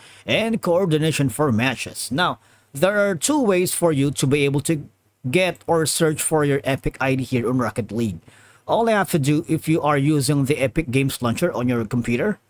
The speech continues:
I need you to hover to the upper right corner and click on account.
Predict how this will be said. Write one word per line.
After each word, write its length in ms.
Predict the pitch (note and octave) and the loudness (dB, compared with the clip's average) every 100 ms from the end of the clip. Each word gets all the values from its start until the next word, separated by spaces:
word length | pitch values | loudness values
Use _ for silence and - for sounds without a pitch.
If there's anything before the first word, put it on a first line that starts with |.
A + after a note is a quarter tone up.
| _ _ - - | _ _ -20 -2
I 100 | D3 | 0
need 300 | D#3+ A3 F3 | 2 2 0
you 80 | G3+ | 0
to 140 | G3+ | 0
hover 340 | D#3 E3+ C#3+ E3+ | 2 2 2 0
to 220 | - E3+ | 0 0
the 160 | D#3+ C#3 | 0 -2
upper 240 | C3+ D3 | 0 0
right 240 | C#3 - | 0 -2
corner 480 | - G3+ G3 F#3 F#3 _ _ _ - | -2 0 2 0 -2 _ _ _ -2
and 240 | F#3 F#3 | -2 0
click 260 | - E3 - | 0 0 0
on 200 | A#2+ B2 | 0 0
account. 400 | - B2+ A2+ | 0 -2 -2